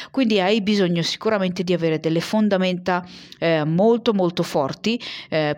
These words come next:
per riuscire a continuare a perseverare, eh, in quello che vuoi fare, nonostante le difficoltà, nonostante i giorni no, nonostante, ehm, non lo so, magari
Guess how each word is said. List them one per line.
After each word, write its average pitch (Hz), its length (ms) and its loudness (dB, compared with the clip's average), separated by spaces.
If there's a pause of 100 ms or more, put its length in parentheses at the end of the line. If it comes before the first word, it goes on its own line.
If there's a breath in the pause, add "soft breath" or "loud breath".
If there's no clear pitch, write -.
per 208 180 2
riuscire 214 540 0
a 170 120 -2
continuare 196 960 0 (260 loud breath)
a - 100 -6
perseverare, 180 1040 0 (280 loud breath)
eh, 139 640 -4
in 233 160 -2
quello 202 260 0
che 156 140 -2
vuoi 180 160 0
fare, 147 440 -4
nonostante 202 1160 0
le 160 100 -4
difficoltà, 170 800 -2
nonostante 156 480 -4
i 151 60 -2
giorni 156 380 -2
no, 202 300 -2
nonostante, 160 920 -4 (320 loud breath)
ehm, 139 1080 -4 (380)
non - 160 -8
lo 156 60 -8
so, 160 160 -4
magari 151 460 0